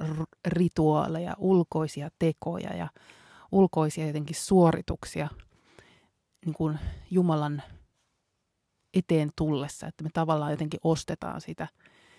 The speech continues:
sitä Jumalan niin kuin hyvää itsellemme jollain semmoisella – hyvällä, mitä me tarjotaan vähän niin kuin vaihtokaupaksi. Koska se on meille niin kuin ihmisille aika sisäsyntyinen ja luonteva se semmoinen or-,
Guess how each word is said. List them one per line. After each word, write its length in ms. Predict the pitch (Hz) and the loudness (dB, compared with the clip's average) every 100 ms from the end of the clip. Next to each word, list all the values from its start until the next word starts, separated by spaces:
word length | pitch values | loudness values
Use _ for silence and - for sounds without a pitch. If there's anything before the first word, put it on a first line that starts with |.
| _ _ _ _ _ _ - | _ _ _ _ _ _ -8
sitä 300 | 165 147 151 | -6 -2 -2
Jumalan 520 | 147 147 165 156 151 - - - | -4 -4 -4 -4 -6 -10 -12 -10
niin 100 | 151 | -4
kuin 220 | 170 156 - - - | -4 -4 -6 2 4
hyvää 340 | 165 147 147 - | 4 2 -2 -4
itsellemme 560 | 160 - 147 156 151 | -4 -4 -6 -6 -6
jollain 380 | 151 151 - 165 | -4 -4 -6 -8
semmoisella – 440 | 151 165 165 - 165 _ _ - | -8 -10 -10 -10 -10 _ _ 4
hyvällä, 400 | 175 156 147 151 | 6 6 2 -2
mitä 220 | 160 - | -6 -6
me 100 | 175 | -6
tarjotaan 600 | - 151 147 165 - - 160 - _ - | -4 -4 -4 -8 -8 -8 -8 -16 _ -4
vähän 120 | 156 | -4
niin 80 | 147 | -4
kuin 120 | 160 | -2
vaihtokaupaksi. 840 | 175 160 - - 175 - - - - - | -2 -2 -10 -8 -6 -4 -6 -8 -16 -12
Koska 220 | 156 - | -8 0
se 100 | 175 | 4
on 80 | 202 | 6
meille 280 | 196 175 165 | 6 4 4
niin 160 | 160 | 0
kuin 120 | 160 - | -2 0
ihmisille 500 | 190 185 160 147 151 | 4 4 4 0 -2
aika 280 | 160 - 151 - - _ _ _ | -4 -6 -10 -12 -20 _ _ _
sisäsyntyinen 840 | - 180 165 - 151 147 147 151 160 | -2 2 2 0 -4 -2 -2 -2 -4
ja 80 | 160 - | -6 -4
luonteva 600 | 190 185 170 151 147 147 | 2 6 8 6 0 -8
se 120 | 143 151 | -8 -6
semmoinen 320 | 151 147 - | -6 -4 0
or-, 220 | 160 | 0